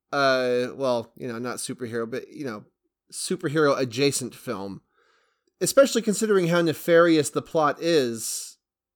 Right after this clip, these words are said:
you know, from these villains to basically obliterate an already struggling town. They make reference, actually, to the, uh, Hurricane Katrina in passing in the movie, to the, the rough history,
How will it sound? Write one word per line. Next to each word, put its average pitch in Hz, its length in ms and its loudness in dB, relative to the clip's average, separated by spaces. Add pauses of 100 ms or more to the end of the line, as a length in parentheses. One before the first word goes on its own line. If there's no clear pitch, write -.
you 151 140 -8
know, 127 160 -6
from 131 240 -6
these 123 200 -4
villains 117 540 -2
to 127 100 -8
basically 131 560 -2
obliterate 127 880 -4 (140)
an 135 120 -4
already 143 400 2
struggling 131 640 0
town. 123 420 -2
They 127 100 0
make 139 240 -2
reference, 139 400 -2
actually, 117 500 -6
to 127 200 -4
the, 120 260 -4
uh, 107 240 -12 (680)
Hurricane 135 440 0
Katrina 117 540 -4
in 110 260 -10
passing 110 720 -8
in 120 100 -12
the 110 80 -8
movie, 107 380 -8
to 113 160 -10
the, 110 160 -8
the 117 160 -10
rough 120 180 -6
history, 117 340 -12